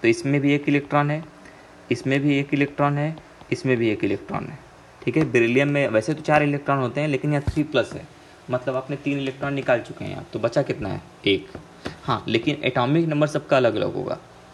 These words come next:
Atomic number एच के लिए वन होगा, ठीक है, A helium के लिए दो होगा, lithium के लिए तीन होगा, beryllium के लिए चार होगा। तो इन्हीं चारों के लिए Bohr's model के maximum questions जो हैं वो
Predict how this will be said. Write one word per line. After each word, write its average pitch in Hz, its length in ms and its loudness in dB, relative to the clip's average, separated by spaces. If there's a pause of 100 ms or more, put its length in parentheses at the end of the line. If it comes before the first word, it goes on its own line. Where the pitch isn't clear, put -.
(400)
Atomic 123 400 2
number 139 240 2
एच - 220 -2
के 143 100 0
लिए 139 120 2
वन 143 220 2
होगा, 139 280 -2 (520)
ठीक 131 160 -2
है, 147 120 0 (680)
A 107 60 2
helium 123 400 2
के 131 100 -2
लिए 131 100 2
दो 147 200 4
होगा, 143 300 0
lithium 120 420 -2
के 131 60 -2
लिए 127 100 2
तीन 143 240 0
होगा, 143 280 0
beryllium 120 520 0
के - 120 -6
लिए 139 300 -2 (280)
चार 101 200 4
होगा। 170 200 -8
तो - 180 -8
इन्हीं 143 300 4
चारों 135 300 2
के 135 140 -4
लिए 147 260 0 (380)
Bohr's 135 340 4
model 127 320 2
के 160 120 -2
maximum 131 500 -2
questions 127 400 0
जो 123 140 0
हैं 123 120 0
वो 151 220 0